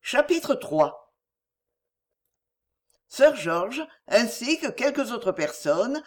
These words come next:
allaient habituellement passer la soirée chez Clémencia jusqu'à neuf heures, heure à laquelle Don Gall lui offrait son bras pour la conduire chez sa tante.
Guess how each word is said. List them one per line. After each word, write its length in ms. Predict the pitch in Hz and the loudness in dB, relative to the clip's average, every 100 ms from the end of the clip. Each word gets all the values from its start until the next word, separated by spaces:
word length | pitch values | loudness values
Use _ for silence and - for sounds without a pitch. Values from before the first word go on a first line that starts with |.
| - - | -14 0
allaient 360 | - 208 285 294 | 4 4 4 2
habituellement 800 | 240 220 - 208 165 143 170 285 | 0 -2 -2 0 0 -2 -4 0
passer 320 | 277 254 208 | 0 0 0
la 120 | 156 | -2
soirée 360 | 151 214 214 247 | 0 -4 -4 -4
chez 180 | - 156 | -6 -4
Clémencia 760 | 165 139 127 175 254 - 302 | -2 0 0 -2 -4 -2 -2
jusqu'à 360 | 247 208 - 160 | -4 -8 -4 -4
neuf 280 | 139 165 139 | -2 -2 2
heures, 380 | 131 - 269 311 - _ _ _ | 4 4 2 -4 -18 _ _ _
heure 200 | - 277 | 4 4
à 60 | 294 | 4
laquelle 420 | 202 196 202 156 | 2 2 0 0
Don 200 | 156 160 | -2 -4
Gall 380 | 127 131 226 302 | 0 2 4 2
lui 140 | 233 180 | 2 2
offrait 280 | 180 214 | 0 -2
son 240 | 202 147 131 | -4 -2 -4
bras 380 | 113 143 214 - - - | -2 0 0 -4 -16 -2
pour 140 | 190 | 2
la 80 | 165 | 2
conduire 560 | - 185 156 180 311 285 | 2 -2 0 0 0 -2
chez 160 | 269 | -4
sa 160 | 214 156 | -4 -4
tante. 540 | - 120 120 123 - | -2 -4 -4 -10 -16